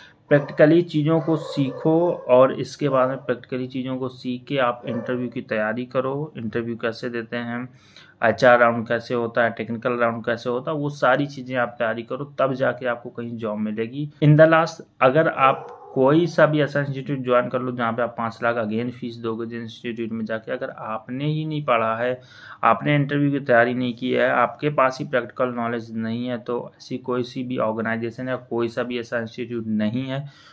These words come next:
जो आपको घर बैठे जॉब दिला देगा। मैंने हार्डवेयर and नेटवर्किंग रिलेटेड, अम, कुछ सिलेक्टेड question and answers दिए हैं जो कि आपको नेटवर्किंग में या,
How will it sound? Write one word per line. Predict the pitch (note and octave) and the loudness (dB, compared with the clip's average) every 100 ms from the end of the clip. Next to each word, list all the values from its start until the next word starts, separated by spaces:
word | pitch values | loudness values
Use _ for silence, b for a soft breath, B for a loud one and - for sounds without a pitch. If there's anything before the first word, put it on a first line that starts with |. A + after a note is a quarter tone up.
| B - | B -2
जो | A#2+ | 2
आपको | A#2 - B2+ | 2 0 -2
घर | A2+ A#2 | 0 0
बैठे | A#2 G#2 B2+ | 0 -2 -6
जॉब | A2+ G#2 G#2 | -2 -2 -4
दिला | G2 G2 | -8 -10
देगा। | G2 G2+ G2+ - C#3+ | -12 -12 -12 -6 -2
मैंने | D3+ | 0
हार्डवेयर | C3 B2+ B2+ C#3 C#3+ | 2 4 4 2 -2
and | C3 | -2
नेटवर्किंग | A#2 B2 A#2+ A#2+ C3+ | -2 0 0 -2 -6
रिलेटेड, | C3 A#2 A2+ C3 B2+ - _ B2+ | -4 -2 -2 -2 -4 -8 _ -4
अम, | A2 G#2+ A2 A2 G#2+ b b _ | -2 0 0 -2 -4 b b _
कुछ | C#3 C#3 | 0 0
सिलेक्टेड | - C3 B2 B2+ D#3 D3 | 2 4 6 4 0 -4
question | C3+ - C#3 C3+ | -4 -2 0 0
and | B2 | 2
answers | A#2 A2+ B2 B2+ | 2 2 -2 -4
दिए | A#2+ A#2 | -4 -8
हैं | A#2+ | -6
जो | B2 A2+ | -6 -6
कि | A#2+ | -4
आपको | G#2+ - _ A2+ | -4 -8 _ -4
नेटवर्किंग | A2 A2 G#2 A2 G#2 B2 B2 | -2 -4 -2 -4 -4 -6 -6
में | A#2+ A#2 A2+ | -6 -6 -6
या, | G#2+ G2+ G2+ G#2+ | -4 -4 -4 -4